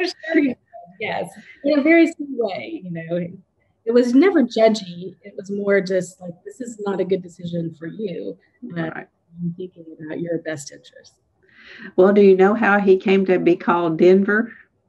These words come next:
Speaker 2: And
Speaker 1: I
Speaker 2: that's
Speaker 1: do.
Speaker 2: an unusual first name.
Speaker 1: It is. And people, a lot of times people assume it's after the city, but my dad had a, a great uncle whose name was Denver.
Speaker 2: Hmm.
Speaker 1: And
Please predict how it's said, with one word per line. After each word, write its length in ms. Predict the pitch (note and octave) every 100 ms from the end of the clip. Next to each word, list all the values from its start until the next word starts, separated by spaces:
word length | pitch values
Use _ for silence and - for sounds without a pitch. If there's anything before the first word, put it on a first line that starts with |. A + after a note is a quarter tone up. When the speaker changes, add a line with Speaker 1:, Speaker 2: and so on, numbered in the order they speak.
| _ _ _ -
Speaker 2:
And 100 | D#3+
Speaker 1:
I 60 |
Speaker 2:
that's 100 | F#3+
Speaker 1:
do. 60 | -
Speaker 2:
an 60 | E3
unusual 500 | D#3+ F3 F3+ E3 D3+
first 320 | - D#3+ -
name. 420 | D3 D3 D#3 F#3+ _ _ _ _ _
Speaker 1:
It 80 | G#3 A3 A#3+
is. 260 | G3+ F#3+ - -
And 240 | G#3 G3+
people, 500 | - C4 B3 A#3 G#3+ -
a 40 |
lot 140 | G3+
of 80 | A#3
times 160 | A3+ G#3
people 220 | G#3+ G3
assume 340 | F3+ G3+ F#3+
it's 160 | F#3 F#3
after 280 | F3 E3+ F#3
the 120 | F3+
city, 540 | F3 A3 G3+ E3+ F3 - _ _ _ _
but 420 | G3 F#3 F3+ -
my 320 | F#3+ F3+ F#3+ A3
dad 420 | G#3 F3+ F3 F3+
had 440 | E3+ F#3 F3+ E3+
a, 260 | - E3+ E3+ -
a 60 |
great 480 | E3+ F3 G3+ A#3+ A#3+
uncle 680 | G#3+ A#3+ A#3+ E3 E3+ C4+ - _ _ _ _
whose 280 | A3 A3 G#3+
name 380 | G3+ F#3 F3 E3+
was 160 | E3
Denver. 360 | _ - - _ _ _ _ _ _ _ _
Speaker 2:
Hmm. 120 | D4 F#3
Speaker 1:
And 160 | F3+